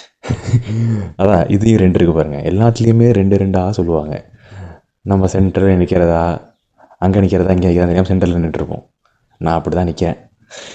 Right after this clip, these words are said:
எத்தனை பேருக்கு லேட் ஆகுதுன்னு தெரியல நான் பேசுறது. புரியுதான்னு தெரியல. இது சும்மா, இது என்னன்னே தெரியல அப்படின்னு சும்மா நான் ஆன் பண்ணி விட்டு நான் அந்த ஆடியோ ரெக்கார்ட் எடிட்லாம் பண்ண போறதில்ல. அப்படியே நான் அப்படியே போட்டுருவேன்.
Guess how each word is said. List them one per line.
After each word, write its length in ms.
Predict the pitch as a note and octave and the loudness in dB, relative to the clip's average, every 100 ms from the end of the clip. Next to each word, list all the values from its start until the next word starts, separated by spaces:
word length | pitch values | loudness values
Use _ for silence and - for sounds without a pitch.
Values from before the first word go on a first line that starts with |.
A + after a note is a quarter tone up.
| - - - - _ _ - - - - - | -20 -20 -20 -20 _ _ 0 2 4 2 2
எத்தனை 340 | - F2+ F#2+ F#2+ | 0 0 0 2
பேருக்கு 160 | F2+ | 2
லேட் 200 | F2 F2+ | 2 2
ஆகுதுன்னு 440 | E2+ E2 E2 E2 E2 | 0 0 0 -2 -2
தெரியல 200 | D#2+ D2+ | -2 -2
நான் 160 | D2 | -4
பேசுறது. 520 | D2+ D#2 - D3 - - _ _ - - _ _ - - F#2 _ _ G#2+ A2 F2+ - _ _ | -6 -6 -6 -8 -8 -10 _ _ -20 -20 _ _ -12 -12 -12 _ _ -12 -10 -10 -12 _ _
புரியுதான்னு 480 | G2 G2+ G2 F#2+ G2+ | 0 2 2 2 2
தெரியல. 540 | F#2 F2 E2+ D#2 - - - - - C#2 - - - - | 2 2 2 0 -6 -14 -16 -14 -4 -4 -4 -8 -10 -6
இது 140 | F2 F2+ | -2 0
சும்மா, 460 | G#2 G#2+ B2+ - - - A2+ - - | 2 2 0 -2 -8 -10 -10 -12 -4
இது 120 | E2+ | 0
என்னன்னே 380 | E2+ G2+ G#2 A#2 | 2 4 4 2
தெரியல 300 | G2+ G2 G2 | 2 2 4
அப்படின்னு 440 | F#2+ G2 - F#2 | 4 4 2 0
சும்மா 340 | F#2+ F#2 G#2+ D#3 | 2 2 4 4
நான் 260 | F#2+ E2 | 4 2
ஆன் 220 | E2 F#2 | 0 2
பண்ணி 120 | G2 F#2 | 2 2
விட்டு 160 | F#2 | 2
நான் 160 | G2 F2+ | 2 4
அந்த 280 | E2+ F2+ E2 | 4 4 2
ஆடியோ 220 | F#2+ G2 | 4 2
ரெக்கார்ட் 440 | E2+ F#2+ E2 E2+ | 2 0 0 0
எடிட்லாம் 360 | F2+ F#2 F#2 F#2 | 0 0 0 0
பண்ண 160 | E2+ | 2
போறதில்ல. 380 | E2+ D#2+ D#2 D2+ | 0 0 0 -2
அப்படியே 440 | - - - D2+ F#2 | -6 -8 -6 -2 0
நான் 100 | F#2 | 0
அப்படியே 260 | - F2+ | 0 -2
போட்டுருவேன். 500 | F2 F2+ - D#2 - | 0 -2 -2 -6 -6